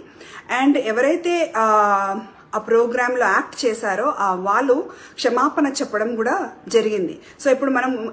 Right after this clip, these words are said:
యాక్ట్ చేసిన వాళ్ళ గురించి మాట్లాడము, కానీ నాగబాబు గారి గురించి మాత్రమే మాట్లాడతాము. నాగబాబు గారు, మీరు లాస్ట్ టైం కూడా మీరు ఇది ఏదో నోరు జారితే నాతోని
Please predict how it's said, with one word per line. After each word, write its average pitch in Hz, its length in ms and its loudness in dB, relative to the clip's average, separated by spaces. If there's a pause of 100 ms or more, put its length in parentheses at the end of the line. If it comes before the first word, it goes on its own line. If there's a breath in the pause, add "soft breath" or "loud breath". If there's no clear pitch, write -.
(140)
యాక్ట్ 359 320 0
చేసిన 269 260 0
వాళ్ళ 208 320 0
గురించి 208 320 -8
మాట్లాడము, 190 540 -2
కానీ 202 300 -2 (300 loud breath)
నాగబాబు 254 580 4
గారి 196 240 0
గురించి 190 420 -6
మాత్రమే 190 380 -2
మాట్లాడతాము. 170 680 -4 (100)
నాగబాబు 269 640 2
గారు, 196 440 -2 (540 loud breath)
మీరు 294 460 4 (920)
లాస్ట్ 220 480 6
టైం 311 240 8
కూడా 262 240 4
మీరు 240 220 4
ఇది 202 240 -4
ఏదో 226 260 6
నోరు 233 300 2
జారితే 202 480 -2
నాతోని 233 760 2